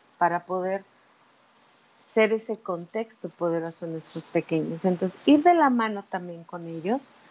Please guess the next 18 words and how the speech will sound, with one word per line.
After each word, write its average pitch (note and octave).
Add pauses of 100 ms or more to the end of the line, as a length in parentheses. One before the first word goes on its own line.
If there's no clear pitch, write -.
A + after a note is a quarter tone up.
(380)
no E4
nos E4+
resta F#3+
nada E3 (260)
ante E3+
ellos D#3+
y F#3+
no G#3
nos B3
quita F3+
nada, E3
al E3
contrario, F3 (880)
eh, F#3+
nos G3+
hace C4
ser G3+
empáticos F#3+